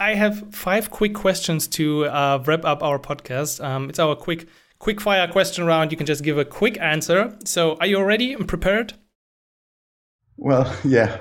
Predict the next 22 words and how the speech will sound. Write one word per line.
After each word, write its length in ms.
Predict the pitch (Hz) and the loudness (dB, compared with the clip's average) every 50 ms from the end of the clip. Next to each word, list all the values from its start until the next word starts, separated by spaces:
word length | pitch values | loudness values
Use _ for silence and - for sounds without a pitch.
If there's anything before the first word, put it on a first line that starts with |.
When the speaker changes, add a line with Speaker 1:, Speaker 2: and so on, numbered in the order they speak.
| - | 0
Speaker 2:
probably. 400 | - 123 110 104 107 107 110 117 - - - - - - - | 2 2 4 4 2 0 0 0 0 0 -2 -2 -6 -4 -2
Speaker 1:
<laughs> 400 | - 202 - 214 190 147 131 - - - - - - 170 - | 0 0 0 0 0 0 -2 -2 -4 -8 -10 -10 -10 -8 -2
Question 280 | - 190 180 180 - 185 | 0 2 2 2 0 0
number 240 | 175 170 170 165 165 | 0 2 2 2 2
one: 200 | 156 - - - - _ _ _ _ | 0 0 -2 -6 -14 _ _ _ _
Star 400 | - - - - 165 160 170 170 | -10 -8 -4 0 0 2 2 2
Wars 320 | 170 180 175 165 165 165 | 2 2 2 2 2 0
or 260 | - 160 139 143 139 135 | -2 0 2 2 2 2
Star 300 | - - - 135 123 120 | 0 -2 0 0 0 -2
Trek? 380 | 120 - 151 123 117 - - _ _ _ _ _ _ _ _ _ _ _ _ _ _ _ _ _ _ _ _ _ _ _ - | -4 -6 -8 -8 -8 -10 -16 _ _ _ _ _ _ _ _ _ _ _ _ _ _ _ _ _ _ _ _ _ _ _ -6
Speaker 2:
Uh, 160 | - 131 120 117 | -2 0 0 0
Star 340 | - - - 107 95 95 92 | 0 2 2 4 4 4 2
Wars. 380 | 95 101 98 - - - - - _ _ _ _ _ _ _ _ | 0 0 -2 -4 -10 -16 -18 -20 _ _ _ _ _ _ _ _
Speaker 1:
Oh, 380 | - 143 147 156 160 165 156 156 | -4 -2 0 2 2 2 0 0
perfect. 540 | - - 131 131 127 - - 123 123 - _ | -4 -8 -10 -10 -10 -12 -14 -14 -14 -16 _
Great. 340 | - - 131 123 123 - - _ _ | -12 -12 -10 -10 -12 -14 -20 _ _
Uh, 380 | - 156 156 170 175 175 170 170 170 170 | -2 0 0 2 2 2 0 0 -2 -6
Mac 380 | - 156 160 180 214 220 208 - - 165 151 151 - - | -6 -4 -2 -2 -2 -2 -6 -10 -14 -14 -14 -12 -6 -2
or 300 | 165 156 160 165 175 185 | 0 2 2 2 2 0
Windows? 720 | 170 156 180 220 196 143 120 113 - - - - - - _ _ _ _ _ _ _ _ _ _ _ _ _ _ _ _ _ _ _ _ _ _ _ _ _ - - | -2 0 0 0 2 0 0 -2 -2 -6 -10 -12 -14 -16 _ _ _ _ _ _ _ _ _ _ _ _ _ _ _ _ _ _ _ _ _ _ _ _ _ -6 -2
Speaker 2:
Uh, 80 | 113 | -2
w-, 480 | 104 101 101 104 101 107 - - - - | 0 0 0 -2 -2 -4 -6 -10 -14 -18